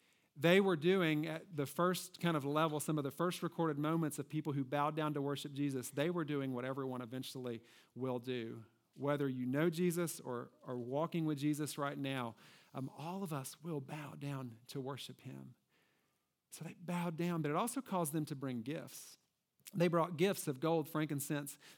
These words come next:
and myrrh, and these were gifts of very high value, and the gifts had a specific purpose, and they were, you know, you can research and find about what all those gifts actually were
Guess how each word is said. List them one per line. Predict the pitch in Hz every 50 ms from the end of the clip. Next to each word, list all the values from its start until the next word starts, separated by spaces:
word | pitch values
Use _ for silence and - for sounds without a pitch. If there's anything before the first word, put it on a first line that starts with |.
| _ -
and | 156 147 143 143
myrrh, | 147 151 156 151
and | 147 156
these | 160 151 143
were | 147
gifts | 143 139 175 202 196 -
of | 170 147
very | 131 147 156 156 156 147
high | 131 127 147 139 135 131
value, | 120 139 139 147 160 165 156 143 135 131
and | 127 135
the | 139
gifts | 135 180 208 208 -
had | - 170
a | 156 143
specific | - 151 131 - 160 147 147 127 - -
purpose, | 151 170 185 180 165 139 139 -
and | 143 139
they | 139 139
were, | 143 139 131 127 - -
you | 143 143
know, | 139
you | 135 139 151
can | 151 170 143 131 127 135
research | 131 131 135 139 - - 143 135 139 139 -
and | 131 120
find | - 143 135 139 139
about | 139 135 135 139
what | 135 131 135
all | 135 135 135
those | 135 131 - -
gifts | 139 127 127 - -
actually | 135 135 131 - - 147 131 123 123
were | 120 127 131 131 131 127